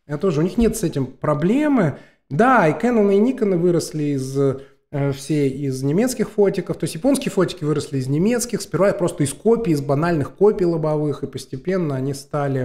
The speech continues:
м, вот, ам, вот. <laughs> Лера пишет, а, "Любомания момент, он прекрасно. Создали наш проект таким, чтобы любоваться ежедневно световые представления, да, которые меняются, как меняется свет.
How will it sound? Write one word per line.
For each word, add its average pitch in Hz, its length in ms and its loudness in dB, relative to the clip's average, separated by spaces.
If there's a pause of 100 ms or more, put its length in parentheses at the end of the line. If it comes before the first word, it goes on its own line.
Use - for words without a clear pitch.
(160)
м, 135 360 -4 (480)
вот, 139 560 -2 (140)
ам, 135 720 0 (1200)
вот. 131 600 0
<laughs> 220 380 4
Лера 170 280 4
пишет, 165 420 -4 (380)
а, 139 160 -2
"Любомания 160 440 2
момент, 165 260 2
он 156 100 0
прекрасно. 180 580 -2
Создали 156 400 -4
наш 156 200 -2
проект 208 300 -4
таким, 165 200 -8
чтобы 143 220 -8
любоваться 143 420 -4
ежедневно 139 320 -4
световые 147 320 -2
представления, 135 720 -6
да, 120 240 -8
которые 120 320 -8
меняются, 139 560 -4
как - 200 -16
меняется 139 380 -6
свет. 120 420 -8